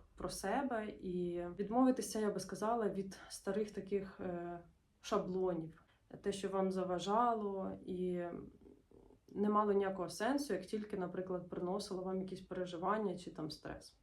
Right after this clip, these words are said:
Підвищуйте самооцінку, контролюйте харчування, візьміть аскезу. Ви можете взяти аскезу, до речі,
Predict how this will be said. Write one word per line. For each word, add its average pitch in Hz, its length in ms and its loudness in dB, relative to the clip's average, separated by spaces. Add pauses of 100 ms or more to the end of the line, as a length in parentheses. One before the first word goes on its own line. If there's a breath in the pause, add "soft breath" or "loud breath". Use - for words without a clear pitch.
Підвищуйте 185 540 -2
самооцінку, 170 760 -4
контролюйте 196 580 0
харчування, 175 680 -2
візьміть 220 360 0
аскезу. 160 440 -6
Ви 180 80 -2
можете 208 280 -4
взяти 185 320 -2
аскезу, 269 400 -2
до 180 140 -2
речі, 175 320 -2